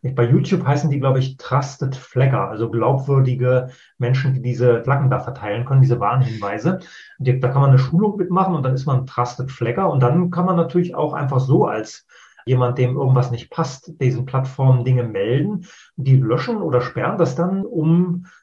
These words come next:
den Strafen zu entgehen, die zum Beispiel das Netz D G androht oder aber um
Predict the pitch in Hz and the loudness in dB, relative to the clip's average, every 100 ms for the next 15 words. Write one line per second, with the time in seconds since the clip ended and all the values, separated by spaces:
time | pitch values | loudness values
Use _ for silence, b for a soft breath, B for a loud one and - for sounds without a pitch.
0 | _ 139 135 - 110 196 175 - 165 151 | _ -2 -2 0 0 2 0 -2 -4 -6
1 | 135 143 156 156 131 135 143 143 135 - | -4 0 2 2 2 0 2 0 -2 -4
2 | - _ _ 131 123 - 131 123 127 - | -14 _ _ -2 -2 0 -4 -2 -2 0
3 | 180 156 170 180 151 - 165 175 170 190 | 0 2 4 4 2 -4 -2 0 4 4
4 | 175 151 160 147 147 151 147 151 139 143 | 4 2 2 2 0 0 0 0 0 0
5 | 135 | -4